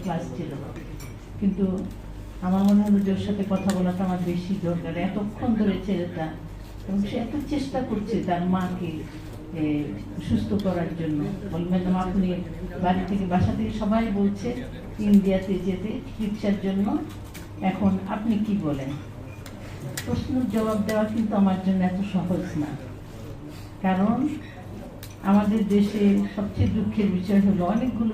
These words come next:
ক্যান্সার হাসপাতাল আছে, একটা সরকারি হাসপাতালেও কিন্তু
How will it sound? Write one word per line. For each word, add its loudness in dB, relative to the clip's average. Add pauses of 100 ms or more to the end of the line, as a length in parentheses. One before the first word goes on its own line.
ক্যান্সার 2
হাসপাতাল 0
আছে, -6
একটা -4
সরকারি 0
হাসপাতালেও -2
কিন্তু -4